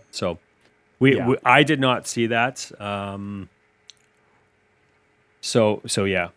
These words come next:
Speaker 1: we watched, uh, Everything Everywhere. What was that movie? What's the name of it? I don't know. It's some weird
Speaker 2: Yeah, that's
Speaker 1: title,
Speaker 2: right.
Speaker 1: I think. Yeah.
Speaker 2: Uh, Everything
Speaker 1: Yeah.
Speaker 2: Everywhere All at Once.
Speaker 1: Lots of, uh, a lot of, uh, uh, peop-, I guess people were,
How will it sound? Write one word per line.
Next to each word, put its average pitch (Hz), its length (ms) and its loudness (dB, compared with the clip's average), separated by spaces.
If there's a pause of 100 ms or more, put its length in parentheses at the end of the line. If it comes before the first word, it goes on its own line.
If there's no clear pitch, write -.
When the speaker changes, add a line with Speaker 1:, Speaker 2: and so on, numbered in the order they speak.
(160)
Speaker 1:
we 135 180 6
watched, 165 480 6
uh, 117 320 4
Everything 135 680 4
Everywhere. 127 600 6
What 131 140 6
was 147 120 0
that 147 140 4
movie? 139 340 2
What's 131 200 -2
the 131 80 0
name 127 160 2
of 123 80 2
it? - 40 0
I 110 120 2
don't 113 120 0
know. 107 60 -2
It's 101 100 -4
some 127 200 4
weird 110 320 2
Speaker 2:
Yeah, 107 140 6
that's 101 100 4
Speaker 1:
title, 143 160 6
Speaker 2:
right. 92 100 0
Speaker 1:
I 90 40 -4
think. 90 280 -4
Yeah. 98 200 4
Speaker 2:
Uh, 139 100 4
Everything 165 540 4
Speaker 1:
Yeah. 151 80 4
Speaker 2:
Everywhere 147 460 6
All 131 260 6
at 117 80 -2
Once. 110 440 -4 (140)
Speaker 1:
Lots 135 340 6
of, 147 240 2
uh, 117 540 6 (340)
a 113 120 -6
lot 123 340 4
of, 113 400 0 (100)
uh, 101 420 -2 (920)
uh, 107 60 0
peop-, 131 340 -2
I 113 220 0
guess 117 220 0
people 110 320 0
were, 101 280 -2